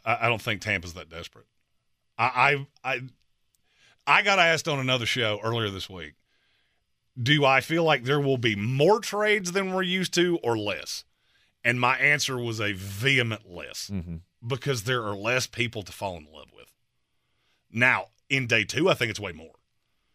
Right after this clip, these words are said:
Speaker 1: Day two, you're gonna see people move. It's gonna feel like the N B A draft of, uh, who had this pick originally? We, like, I don't remember.
Speaker 2: <laughs> Slasher says, "Didn't the Falcons just have a thousand-yard rusher?" Talking about Bijan Robinson going eight to the Falcons.
Speaker 1: But
Speaker 2: Yes.
Speaker 1: they did, but they also know that they have a quarterback that,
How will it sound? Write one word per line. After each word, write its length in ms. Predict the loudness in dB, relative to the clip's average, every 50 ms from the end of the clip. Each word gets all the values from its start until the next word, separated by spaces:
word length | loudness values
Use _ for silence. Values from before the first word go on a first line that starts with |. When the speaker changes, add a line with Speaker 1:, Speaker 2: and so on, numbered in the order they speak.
| _ _ _ _ _ _ 4
Speaker 1:
Day 160 | 4 4 4
two, 300 | 4 2 2 2 2 4
you're 180 | 4 2 2 4
gonna 120 | 2 2
see 180 | 2 0 2 2
people 240 | 4 2 2 2 0
move. 200 | 0 0 2 4 4
It's 140 | 4 4 4
gonna 180 | 4 2 4
feel 80 | 4 4
like 180 | 6 4 4 4
the 220 | 2 4 4 4
N 120 | 4 4 2
B 180 | 2 2 4
A 140 | 4 2 2
draft 460 | 0 0 0 0 0 0 -2 -6 -2 0
of, 200 | 0 0 0 -2 _
uh, 120 | 2 2 4 2 -2 -2
who 180 | 0 0 2
had 180 | 2 2 2 0
this 140 | 0 -4 -4
pick 180 | -4 -6 -4
originally? 380 | -4 -6 -6 -6 -6 -6 -8 -8 -6
We, 120 | -8 -10 -8 -8 -12 -16 -14 -8 -6
like, 140 | -6 -6 -8 -10 _ _
I 60 | -10 -8 -4
don't 240 | -2 -2 -2 0 0
remember. 500 | 0 0 2 0 2 2 2 2 0 -4
Speaker 2:
<laughs> 1200 | 0 2 2 2 2 -2 -4 -4 -4 -6 -8 -6 -6 -8 -8 -8 -6 -6 -6 -6 -6 -8 -8 -10 -10 _ _ _ _ _ -20 -20 -20 -18 -16 -16 -16 -16 -12 -6
Slasher 520 | -2 2 4 4 4 4 4 4 2 0
says, 220 | 2 2 2 2 2
"Didn't 240 | 2 0 0 0 -2
the 80 | -2 0
Falcons 460 | 0 0 2 2 0 0 -2 -2 -2
just 180 | -2 0 0
have 200 | 2 2 2 0
a 40 | 0
thousand-yard 640 | -2 -2 -2 -2 -2 -4 -6 -4 -2 -2 -2 0 2
rusher?" 360 | 2 2 2 2 0 -2 -4
Talking 320 | -2 0 0 0 0 -2 -2
about 240 | 0 0 -2 -2 -2
Bijan 380 | -4 -4 -2 -2 -2 -2 0
Robinson 420 | 0 0 0 -2 -2 -6 -8 -8 -4
going 260 | -2 0 0 -2 -2 -2
eight 260 | -2 -2 -2 -2 -6
to 80 | -10 -14
the 60 | -10
Falcons. 440 | -6 -4 -4 -4 -4 -4 -6 -4 -2
Speaker 1:
But 80 | 2 2
Speaker 2:
Yes. 280 | 4 2 2 0 -4 -4
Speaker 1:
they 180 | 0 2 2
did, 400 | 2 4 4 4 4 4 2 0
but 100 | -4 -2
they 100 | 0 2 2
also 240 | 2 2 0 0
know 180 | 0 0 0 -2
that 100 | -2 -2
they 60 | -2
have 120 | -2 -2 -4
a 40 |
quarterback 420 | -4 -4 -2 -2 0 -2 -2 -4 -4
that, 100 | -8